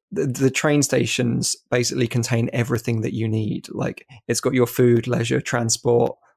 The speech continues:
hotel if you need it, but there's genuinely amazing food there.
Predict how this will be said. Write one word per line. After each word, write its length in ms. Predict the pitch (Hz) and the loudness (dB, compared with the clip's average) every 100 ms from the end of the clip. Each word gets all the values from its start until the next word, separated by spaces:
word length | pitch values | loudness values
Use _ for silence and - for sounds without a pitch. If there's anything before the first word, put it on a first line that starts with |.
| - | -2
hotel 460 | 127 120 131 123 | 0 2 2 2
if 180 | 120 - | 2 0
you 100 | 127 | 0
need 240 | 123 127 - | 2 0 0
it, 220 | - - _ - | -4 -8 _ 0
but 140 | 127 | 4
there's 160 | 135 117 | 4 2
genuinely 580 | - 147 147 131 123 | 0 2 4 4 4
amazing 480 | 123 120 123 117 120 | 2 2 0 0 -4
food 380 | 117 127 123 110 | -2 0 0 2
there. 400 | 147 143 - - | 0 -2 -6 -14